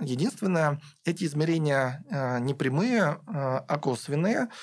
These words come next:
А, ну, например, они не могут напрямую измен-, измерить температуру. Напрямую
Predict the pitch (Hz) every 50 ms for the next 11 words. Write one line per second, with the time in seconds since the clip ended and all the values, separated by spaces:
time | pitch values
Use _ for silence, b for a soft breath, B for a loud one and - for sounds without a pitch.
0 | B B B B - 147 135 127 143 131 117 - 127 139 165 156 139 139 139 131
1 | 135 156 175 160 160 143 120 - 131 127 165 202 190 131 123 135 160 165 151 147
2 | - - 131 127 131 143 156 151 156 - 160 135 - 151 151 147 - 131 135 190
3 | 135 117 - - 139 165 208 233 220 196 -